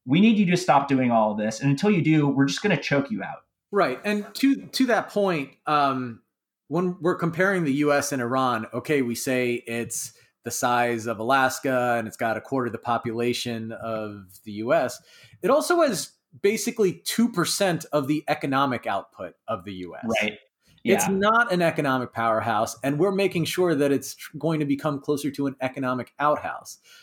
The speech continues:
Speaker 2: There's a
Speaker 1: <laughs> A basket case.
Speaker 2: Yeah, this is not a good deal. Iran's outlook is not great. And the question that I asked a while ago, and I'll ask it again now, is what possible reason could they have to pop off,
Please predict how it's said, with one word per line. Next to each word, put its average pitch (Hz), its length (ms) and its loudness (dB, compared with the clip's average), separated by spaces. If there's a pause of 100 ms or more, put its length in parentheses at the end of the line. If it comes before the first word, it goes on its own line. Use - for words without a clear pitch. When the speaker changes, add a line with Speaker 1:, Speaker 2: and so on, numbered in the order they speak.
(200)
Speaker 2:
There's 175 220 4
a - 880 2
Speaker 1:
<laughs> - 40 -20 (340)
A - 80 -4
basket 147 460 2
case. 107 280 -6 (160)
Speaker 2:
Yeah, 156 380 2
this 214 220 0
is 220 120 0
not 220 500 2
a 175 60 2
good 165 280 0
deal. 175 420 0
Iran's 190 400 2
outlook 165 460 2
is 131 200 -2
not 143 380 -2
great. 92 380 -10 (400)
And 175 300 0
the 165 80 -2
question 220 460 0
that 170 300 2
I 147 60 4
asked 175 320 4
a 151 40 -2
while 196 220 4
ago, 143 160 2
and 139 80 0
I'll 143 60 0
ask 175 260 -2
it 160 80 0
again 143 220 0
now, 165 260 0
is 113 280 -4 (500)
what 180 460 -2
possible 196 600 0
reason 143 720 0
could 143 260 -4
they 175 200 2
have 131 580 0 (440)
to 160 140 -2
pop 185 400 0
off, 127 380 2